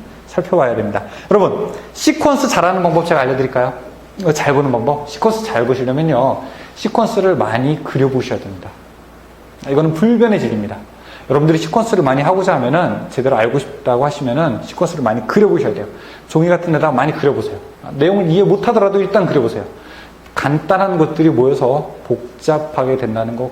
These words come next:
꼭 기억하시기 바라겠습니다. 그럼 우리 다음 시간에 뭐 할까요? 다음 시간에는, 야, 여러분 엘리베이터 타요. 예를 들어 엘리베이터 버튼을 예를 들어 눌렀는데, 하-, 나는 한 번 눌렀다가 뗐는데 불은 어떻게 됩니까? 계속 점등돼 있죠?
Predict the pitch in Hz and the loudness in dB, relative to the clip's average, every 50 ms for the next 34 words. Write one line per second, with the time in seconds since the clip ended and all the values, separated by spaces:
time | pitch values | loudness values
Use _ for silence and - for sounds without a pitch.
0 | - - 180 175 - 120 - - - 120 107 - - 117 - 123 123 113 113 107 | -4 -2 -2 -2 -4 -6 -14 -14 -16 -16 -10 -8 -8 -8 -6 -6 -8 -8 -6 -6
1 | 107 104 - - - 107 98 98 - - - - - - - - - - 185 180 | -6 -8 -10 -14 -16 -16 -16 -16 -16 -18 -20 -20 -20 -20 -20 -6 0 0 2 2
2 | 175 180 175 - - 135 151 139 - 165 160 151 131 104 107 110 110 - 98 90 | 2 0 0 -2 -2 -2 -2 -2 -2 -2 0 0 0 0 0 0 -2 -4 -6 -8
3 | - - - - - - - - - - - - - 127 135 139 127 - 131 131 | -8 -10 -16 -20 -20 -20 -20 -20 -20 -20 -8 -2 0 0 0 0 -2 -2 -2 0
4 | 123 117 120 143 160 143 104 - - - - - - - - - - - - - | 0 2 2 0 0 0 -2 -4 -8 -12 -16 -18 -20 -16 -14 -14 -14 -14 -16 -10
5 | - - 202 226 247 240 247 254 247 247 - - 151 175 214 208 220 220 - - | -4 0 2 2 4 2 2 2 0 0 2 2 2 4 4 2 0 0 -2 -4
6 | - - 139 107 - - 139 135 135 127 - 110 - - - - - - - - | -2 -2 -2 -2 -2 -2 0 0 0 0 -2 -4 -6 -10 -14 -16 -18 -8 -2 2
7 | 170 185 226 233 240 233 226 - 202 196 - 233 220 214 185 190 190 202 185 208 | 4 4 4 4 2 0 0 0 0 2 2 2 2 4 2 2 2 2 2 4
8 | 214 185 143 - - - - - - - - - - - - - - - - - | 4 2 2 0 -4 -6 -8 -10 -14 -18 -16 -12 -12 -12 -12 -12 -16 -18 -20 -20
9 | - - - - - - - - - - - - - - - - - - - - | -20 -20 -20 -20 -20 -20 -20 -20 -20 -20 -20 -18 -14 -12 -12 -12 -12 -16 -18 -20
10 | - - - - - - - - - - - - - - - - - - - - | -20 -20 -20 -20 -20 -20 -20 -20 -16 -16 -14 -14 -14 -16 -18 -20 -20 -20 -20 -20
11 | - - - - - - - - - - 180 214 254 254 226 226 226 220 240 233 | -20 -20 -20 -20 -20 -20 -20 -12 -4 2 4 4 4 4 4 2 2 4 4 2
12 | 165 120 117 - - - - - - - - - 240 202 208 233 254 247 247 269 | 2 0 -2 -6 -8 -10 -12 -14 -16 -8 -2 0 2 2 2 2 2 2 2 2
13 | 254 262 226 196 208 233 247 240 247 226 233 - 277 254 254 247 226 - - - | 2 2 2 2 2 2 2 2 2 2 2 2 2 2 2 4 2 2 2 2
14 | - 220 240 220 190 - - 202 196 202 190 165 - 151 131 - - - - - | 2 2 4 2 2 0 0 2 2 2 2 2 2 0 0 0 -4 -8 -8 -4
15 | - 233 233 226 185 - - - 233 233 233 269 254 247 247 226 - 240 214 170 | 0 0 2 2 0 0 0 2 2 2 4 4 4 2 2 2 2 2 2 2
16 | 139 - - - | 2 0 -4 -8